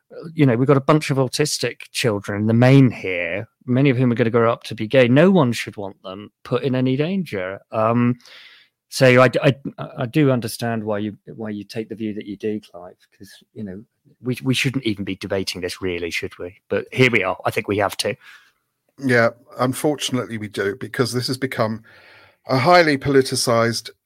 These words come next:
Speaker 2: uh, area. It's become a very divisive issue, um,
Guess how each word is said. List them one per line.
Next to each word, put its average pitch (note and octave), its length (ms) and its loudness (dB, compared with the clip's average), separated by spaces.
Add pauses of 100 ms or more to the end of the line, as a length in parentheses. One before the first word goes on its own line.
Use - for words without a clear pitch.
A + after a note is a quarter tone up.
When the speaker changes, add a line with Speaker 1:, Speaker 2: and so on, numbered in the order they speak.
(240)
Speaker 2:
uh, G#2+ 260 0 (100)
area. B2+ 560 8 (320)
It's B2 200 -6
become D3+ 600 -4
a C3 80 -6
very C#3 320 6
divisive B2+ 800 0 (100)
issue, C3+ 460 -2 (720)
um, A2 640 -2